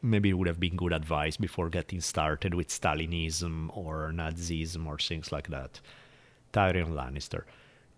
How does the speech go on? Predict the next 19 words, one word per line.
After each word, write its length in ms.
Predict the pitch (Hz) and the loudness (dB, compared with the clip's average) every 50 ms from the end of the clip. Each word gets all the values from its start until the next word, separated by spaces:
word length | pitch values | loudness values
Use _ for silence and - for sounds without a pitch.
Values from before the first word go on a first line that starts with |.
| - | -2
"If 100 | 110 - | 2 4
we 80 | 123 123 | 6 6
want 280 | 127 135 160 165 165 156 | 8 8 8 8 8 6
to 60 | 151 | 4
create 440 | - - 110 117 117 123 123 - - | 6 6 8 8 8 8 8 6 6
a 40 | 95 | 6
new 240 | 98 110 117 113 | 6 8 8 8
and 140 | 104 95 95 | 8 8 8
better 360 | 95 95 90 - - 85 85 | 6 6 4 4 2 2 4
world, 500 | 87 92 107 110 104 87 78 82 90 92 - - _ _ _ _ _ _ _ _ | 4 6 8 8 8 8 6 6 4 2 -2 -6 _ _ _ _ _ _ _ _
I'm 140 | - 127 147 | 2 4 6
not 240 | 165 202 233 247 - | 6 6 4 4 2
sure 320 | - - 214 170 143 127 | -2 4 8 10 12 12
deceit 540 | 110 104 107 98 - - - 123 123 - - | 12 10 8 6 6 4 4 4 4 4 4
and 180 | 104 95 98 101 | 4 4 6 6
mass 300 | 101 104 95 - - 110 | 6 6 6 4 4 6
murder 420 | 107 104 101 98 95 95 87 82 | 8 10 10 10 8 8 6 4
is 140 | 85 80 90 | 2 2 0
the 80 | 101 | 0